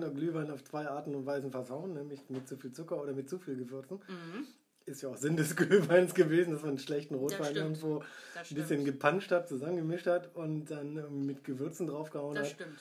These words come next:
Speaker 1: Das kommt dann oder schmeckt dann irgendwann jedem so ungefähr.
Speaker 2: Mhm.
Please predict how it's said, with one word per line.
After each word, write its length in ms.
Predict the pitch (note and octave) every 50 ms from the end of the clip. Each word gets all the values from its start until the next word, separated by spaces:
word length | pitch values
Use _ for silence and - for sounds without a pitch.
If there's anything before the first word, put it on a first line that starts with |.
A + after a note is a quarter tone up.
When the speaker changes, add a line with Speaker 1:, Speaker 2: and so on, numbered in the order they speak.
| - - - - - - - _ _ - F3
Speaker 1:
Das 360 | D#3+ C#3+ C#3+ C3+ - - D#3 D#3 -
kommt 240 | - D3+ D#3+ F#3 F3+
dann 260 | F3 D#3 D#3+ E3 E3
oder 280 | D#3 C#3+ C3 C3 A#2+
schmeckt 240 | - - C#3+ C#3+ D3
dann 100 | D3 C#3
irgendwann 420 | C#3 - D#3+ D#3+ D#3 C#3+ C#3+ C3 C3+
jedem 320 | C3+ D3+ E3+ G3 G3+ F#3+ E3
so 100 | D#3+ F3 F3
ungefähr. 280 | F3+ F#3 F3+ F#3 G3 A3
Speaker 2:
Mhm. 340 | E3+ E3 D3+ D3+ D#3 G3 D#4+